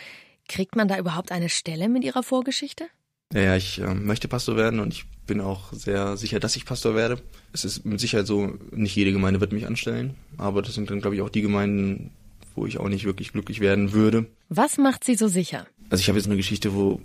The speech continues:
Speaker 2: die meisten Menschen überhaupt nicht so extreme Lebenserfahrungen machen. Und trotzdem passiert es mir so, wenn ich meine Geschichte erzähle, dass Menschen auch in ganz anderen Lebenssituationen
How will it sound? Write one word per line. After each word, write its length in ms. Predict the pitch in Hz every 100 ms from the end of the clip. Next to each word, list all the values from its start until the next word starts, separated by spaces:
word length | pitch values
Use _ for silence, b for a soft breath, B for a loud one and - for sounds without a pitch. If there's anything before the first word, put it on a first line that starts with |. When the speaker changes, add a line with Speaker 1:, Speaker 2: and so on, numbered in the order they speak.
| -
Speaker 2:
die 60 | -
meisten 360 | 95 98 98 98
Menschen 640 | 98 95 92 - - -
überhaupt 260 | - 87 -
nicht 120 | 98
so 120 | 98
extreme 380 | - - 98 95
Lebenserfahrungen 640 | 95 95 90 95 90 95
machen. 300 | 92 - 90 B B B B B -
Und 80 | -
trotzdem 300 | 95 98 110
passiert 260 | 98 107
es 80 | 101
mir 60 | 104
so, 120 | 104
wenn 80 | 104
ich 100 | 98
meine 160 | 98
Geschichte 280 | 95 110 117
erzähle, 480 | 104 - 104 113 120 - - - - -
dass 140 | 95
Menschen 240 | 95 98 92
auch 100 | 101
in 80 |
ganz 140 | 98 95
anderen 220 | 98 98
Lebenssituationen 800 | 92 92 98 - - 98 95 95